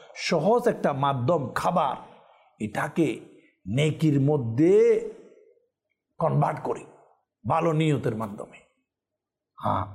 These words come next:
আর যে খাবার খাই সেটাকে নেক কাজে, এই এনার্জিগুলাকে ব্যয় করে।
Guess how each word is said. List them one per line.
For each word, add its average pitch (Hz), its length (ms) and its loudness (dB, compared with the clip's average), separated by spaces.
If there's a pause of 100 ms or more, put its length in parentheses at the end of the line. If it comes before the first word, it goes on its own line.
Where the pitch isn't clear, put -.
(1500)
আর 101 240 -4
যে 151 220 0
খাবার 170 400 2
খাই 190 200 2
সেটাকে 143 680 0 (1160)
নেক 180 220 2 (120)
কাজে, 139 460 0 (440)
এই 139 160 2
এনার্জিগুলাকে 147 880 2
ব্যয় 117 340 0
করে। - 320 -18